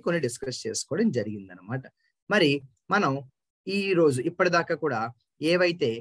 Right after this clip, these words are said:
ముఖ్యమైన వొకాబులరీ మనం డిస్కస్ చేయడం జరిగిందో, ఒకసారి ఎప్పటిలాగే నేను మీకోసం వాటిని రివైజ్ చేస్తున్నాను, జాగ్రత్తగా గమనించండి. నేను మొదట్లో మీకు వోస్ అనే ఒక పదాన్ని పరిచయం చేశాను. వోస్ అంటే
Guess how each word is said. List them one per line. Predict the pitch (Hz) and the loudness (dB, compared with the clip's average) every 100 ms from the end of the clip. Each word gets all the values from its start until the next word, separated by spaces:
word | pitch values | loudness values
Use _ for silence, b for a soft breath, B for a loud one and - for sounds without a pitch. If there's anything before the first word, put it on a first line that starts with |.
| - _ - | -12 _ -14
ముఖ్యమైన | 170 208 196 196 196 165 | -2 0 2 2 0 -2
వొకాబులరీ | 131 160 156 143 135 110 _ _ - | -2 0 0 0 -4 -8 _ _ -6
మనం | 156 143 | -4 -2
డిస్కస్ | 135 170 - | -2 -4 -2
చేయడం | 151 143 135 | -2 0 -2
జరిగిందో, | 135 139 143 117 110 _ _ _ 131 | -2 -4 -4 -4 -4 _ _ _ -6
ఒకసారి | 165 170 165 196 | -4 0 2 2
ఎప్పటిలాగే | 131 170 165 165 160 | 0 -2 0 0 0
నేను | 147 143 | -2 -4
మీకోసం | 131 131 151 170 147 | -6 -2 -4 -2 -2
వాటిని | 143 127 113 117 b b b 127 | -2 -2 -8 -8 b b b 0
రివైజ్ | 147 165 170 - | 4 4 2 0
చేస్తున్నాను, | 131 127 - 160 226 185 | -2 -2 -6 -2 -2 0
జాగ్రత్తగా | 135 135 131 120 110 120 _ _ 113 | 0 0 -4 -4 -4 -4 _ _ -4
గమనించండి. | 131 156 151 139 151 202 269 _ _ _ | 0 0 0 -2 0 0 -4 _ _ _
నేను | 202 196 143 165 165 147 | 0 2 0 -2 -4 -2
మొదట్లో | 165 202 202 190 | 0 0 0 0
మీకు | 175 156 127 | -2 -2 2
వోస్ | 165 208 220 190 | 4 4 4 0
అనే | 170 151 | -4 -6
ఒక | 214 143 | -4 -4
పదాన్ని | 131 147 208 | -2 -2 -4
పరిచయం | 127 123 147 143 | -4 -4 -4 -4
చేశాను. | 123 110 110 104 110 _ _ _ 147 | -4 -4 -8 -12 -16 _ _ _ 4
వోస్ | 196 220 170 | 6 4 0
అంటే | 170 | 0